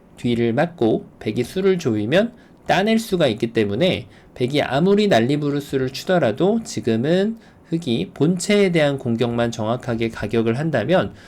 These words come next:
어, 이 수상전을 승리로 이끌 수 있는 것이죠. 자, 그리고 만약에 이게 좀 어려우신 분들도 분명히 계실 겁니다. 자, 그런 경우에는 말이죠.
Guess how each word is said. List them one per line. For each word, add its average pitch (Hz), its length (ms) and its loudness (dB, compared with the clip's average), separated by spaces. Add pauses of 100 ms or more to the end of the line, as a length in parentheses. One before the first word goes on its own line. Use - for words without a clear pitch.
(240)
어, 101 260 0
이 104 100 -2
수상전을 180 640 0
승리로 208 440 0
이끌 139 300 0
수 - 180 -6
있는 131 380 -2
것이죠. - 460 -6 (540)
자, 127 160 0
그리고 214 280 4
만약에 185 320 4
이게 165 240 4
좀 185 160 2
어려우신 151 560 2
분들도 135 640 2
분명히 107 560 -2
계실 110 320 -6
겁니다. - 480 -8 (320)
자, - 160 -2
그런 190 280 4
경우에는 117 500 0
말이죠. 90 460 -2